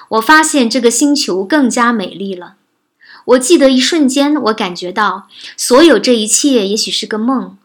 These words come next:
或幻觉，要么是我头脑神志错乱了。像往常一样，涛作为我的向导，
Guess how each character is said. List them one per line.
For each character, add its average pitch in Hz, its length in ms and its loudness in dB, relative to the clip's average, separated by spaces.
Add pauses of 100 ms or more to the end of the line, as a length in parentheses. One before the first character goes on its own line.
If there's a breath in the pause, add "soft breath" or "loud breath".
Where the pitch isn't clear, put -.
(160 soft breath)
或 - 180 0
幻 294 360 0
觉， 170 340 -12 (360)
要 262 260 4
么 190 240 -8 (160 loud breath)
是 - 180 -4
我 208 140 2
头 208 260 -2
脑 226 260 2
神 190 300 -8
志 254 160 -8
错 - 260 -8
乱 240 280 -4
了。 170 220 -16 (920 soft breath)
像 349 180 2
往 214 160 2
常 240 240 2
一 254 120 2
样， 240 320 4
涛 294 280 2
作 302 140 0
为 277 140 4
我 220 100 0
的 175 100 -4
向 233 300 -2
导， 175 300 -6